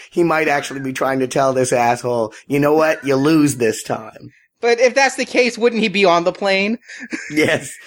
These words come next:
Speaker 1: A good point. Yeah, he should have been on the plane if he really was gonna get punished.
Speaker 2: I
Speaker 1: But
Speaker 2: was
Speaker 1: maybe
Speaker 2: thinking of
Speaker 1: this is all to
Speaker 2: Titanic
Speaker 1: teach
Speaker 2: when
Speaker 1: him to be a better person, huh?
Speaker 2: I was thinking of Titanic when he's, like, got a towel over him in the hold and <laughs> they're dancing to music.
Speaker 1: Yeah, all of this stuff. Again, funny stuff. Again, they should be going to a funeral,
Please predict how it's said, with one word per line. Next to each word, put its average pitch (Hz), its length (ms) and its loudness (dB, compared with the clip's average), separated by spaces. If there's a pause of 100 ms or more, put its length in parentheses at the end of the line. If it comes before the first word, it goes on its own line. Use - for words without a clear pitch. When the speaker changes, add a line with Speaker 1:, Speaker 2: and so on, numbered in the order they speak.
(140)
Speaker 1:
A 156 60 -4
good 180 260 4
point. 147 460 0
Yeah, 127 200 2
he 143 120 0
should 147 160 -2
have 135 80 -2
been 131 120 0
on 127 180 0
the 127 80 -2
plane 110 280 -2
if 107 100 -4
he 120 100 0
really 120 260 0
was 117 160 -2
gonna 113 180 -2
get 104 160 -6
punished. 107 400 -6 (140)
Speaker 2:
I 202 80 2
Speaker 1:
But 320 60 2
Speaker 2:
was - 100 2
Speaker 1:
maybe 403 140 8 (100)
Speaker 2:
thinking 247 100 4
of 185 60 0
Speaker 1:
this 202 120 2
is 185 60 0
all 196 120 4
to 190 40 4
Speaker 2:
Titanic 196 220 2
Speaker 1:
teach 220 280 0
Speaker 2:
when 165 80 4
Speaker 1:
him 160 40 0
to 156 80 0
be 151 120 2
a 147 60 2
better 151 240 0
person, 170 460 -6
huh? 113 240 -8 (180)
Speaker 2:
I 214 120 0
was 294 160 -4
thinking 254 340 -2
of 160 80 -4
Titanic 147 640 -2
when 139 100 0
he's, 139 380 -2
like, 165 240 2 (100)
got 160 200 -2
a - 20 -8
towel 156 440 -4
over 160 280 2
him 156 100 -2
in 151 60 0
the 139 120 2
hold 156 520 4
and 175 240 2
<laughs> - 60 -14
they're 160 220 0
dancing 147 460 -4
to 143 60 0
music. 147 720 0
Speaker 1:
Yeah, 135 220 0
all 196 240 2
of 160 100 -6
this 151 140 -6
stuff. 131 260 -2
Again, 127 400 -2
funny 147 340 -2
stuff. - 400 -4
Again, 208 340 -2
they 180 100 2
should 190 180 2
be 196 60 2
going 190 320 2
to 175 100 2
a 156 60 0
funeral, 135 640 2